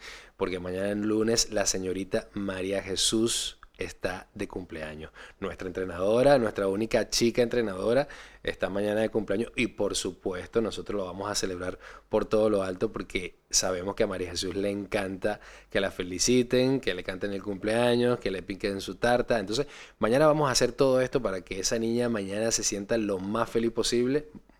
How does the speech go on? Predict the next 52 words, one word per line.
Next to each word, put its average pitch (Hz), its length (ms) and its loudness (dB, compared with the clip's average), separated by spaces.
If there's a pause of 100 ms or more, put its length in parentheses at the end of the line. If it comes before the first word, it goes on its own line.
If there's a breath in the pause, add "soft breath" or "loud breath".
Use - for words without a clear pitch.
(120)
y 110 160 -4
que, 104 160 -4
por - 160 -8
supuesto, 95 360 -8
nosotros, 101 440 -2 (360 loud breath)
eh, 98 460 0
le 92 100 -4
demos 101 460 -4 (140)
nuestra 92 420 -8
muestra 104 500 -2
de 110 100 2
cariño 104 500 -2 (260 loud breath)
para 92 160 -2
que 90 120 -2
se 87 60 -4
sienta 92 540 -2
súper 107 480 0
a 87 60 -6
gusto 101 500 -2 (320 loud breath)
en 92 140 -6
el 90 100 -12
box, 131 340 6
ya 101 140 -2
que 107 100 0
va 101 60 2
a 95 40 -4
estar, 98 220 -4
por - 260 -4
supuesto, 95 520 -6 (320 loud breath)
lejos 95 600 -4
de 95 100 -6
su 92 100 -8
familia 90 400 -4
el 90 80 -4
día 90 140 -8
de 92 60 -2
su - 140 0
cumpleaños. 80 540 -12
Así - 80 -8
que 107 120 -4
mañana 107 380 0
todo 117 160 6
el 117 60 4
mundo 123 500 4
a 98 160 -4
darle 107 240 0
un 110 100 -2
fuerte 123 300 2
abrazo 120 280 4
a - 20 -2
María 113 160 0
Jesús 131 420 0